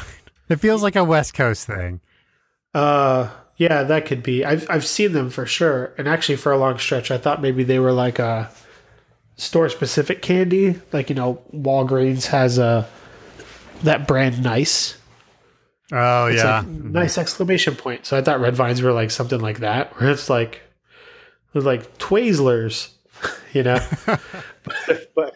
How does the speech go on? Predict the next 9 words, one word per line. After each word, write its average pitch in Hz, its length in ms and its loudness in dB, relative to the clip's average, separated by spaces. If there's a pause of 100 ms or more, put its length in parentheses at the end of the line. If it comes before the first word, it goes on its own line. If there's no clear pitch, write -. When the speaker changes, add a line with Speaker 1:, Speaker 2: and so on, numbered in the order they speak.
(120)
Speaker 2:
uh, 123 280 0 (360)
no, 151 160 2
yeah, 143 200 4
apparently 131 380 0
they're 123 180 2
a 117 40 2
thing. 117 380 -6 (1500)
Yucky. 131 520 -4 (680)
<laughs> 120 80 -2